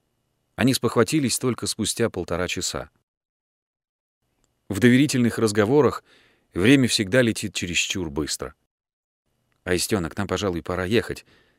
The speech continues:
Мама будет волноваться». «Да, поехали». Она соскользнула с табуретки, прошла в ванную, умылась холодной водой.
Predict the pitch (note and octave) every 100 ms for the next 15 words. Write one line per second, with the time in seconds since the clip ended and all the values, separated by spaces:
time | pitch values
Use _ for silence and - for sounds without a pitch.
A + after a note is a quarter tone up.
0 | _ _ _ D#2+ G2+ A2 E2 E2+ D#2 D#2+
1 | D#2+ F2 D2+ - C#2 _ _ _ _ _
2 | _ _ _ _ _ _ _ - A#2 B2
3 | F2+ _ _ D3+ D3+ G#2+ - C#2 C2 _
4 | _ _ _ _ _ F2+ G#2+ A#2 - G#2+
5 | A#2 G2+ F2+ - F#2+ C3+ - F2 F2+ E2
6 | E2 C#2+ D2+ B2+ D3+ C#3 A#2 - _ _
7 | _ - G#2+ C3 C#3+ B2 G2 F#2 G2+ G#2
8 | G2+ F#2 C#2+ A#1+